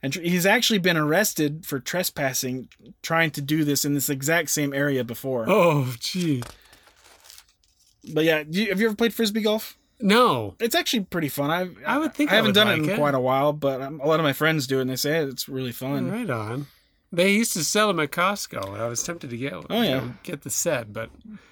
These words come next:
Speaker 2: uh, I don't know. I think it's easier when they have a park set aside for it.
Speaker 1: Yeah, there, there are some.
Speaker 2: Yeah,
Speaker 1: There
Speaker 2: 'cause
Speaker 1: are
Speaker 2: they ha-,
Speaker 1: some.
Speaker 2: then they have the nicer chains and,
Speaker 1: Mm-hmm.
Speaker 2: and everything, you know.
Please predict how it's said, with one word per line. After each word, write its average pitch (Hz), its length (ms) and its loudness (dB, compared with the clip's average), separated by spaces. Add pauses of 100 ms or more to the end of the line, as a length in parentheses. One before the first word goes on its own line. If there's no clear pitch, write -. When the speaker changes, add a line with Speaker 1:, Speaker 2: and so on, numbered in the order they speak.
(500)
Speaker 2:
uh, 151 300 0 (100)
I 147 80 -6
don't 139 100 -6
know. 110 400 -2
I 147 80 -6
think 208 160 -2
it's 220 120 2
easier 196 280 2
when 170 140 2
they 151 220 2 (280)
have 170 140 -4
a 160 60 -4
park 156 260 -2
set 151 220 2
aside 143 440 2
for 104 240 -10
it. 90 120 -12 (280)
Speaker 1:
Yeah, 202 240 6
there, 220 160 4
there 208 160 4
are 208 140 2
some. 143 420 -4 (460)
Speaker 2:
Yeah, 135 340 -2
Speaker 1:
There 170 120 0
Speaker 2:
'cause 180 140 0
Speaker 1:
are 175 40 0
Speaker 2:
they 156 100 2
ha-, 160 100 2
Speaker 1:
some. 135 120 -2
Speaker 2:
then 180 120 0
they 185 100 2
have 151 160 -2
the 131 80 -2
nicer 131 380 -2
chains 139 680 -4
and, 139 140 -2
Speaker 1:
Mm-hmm. 151 100 -2
Speaker 2:
and 127 100 -6
everything, 120 540 -10
you 120 80 -10
know. 110 220 -8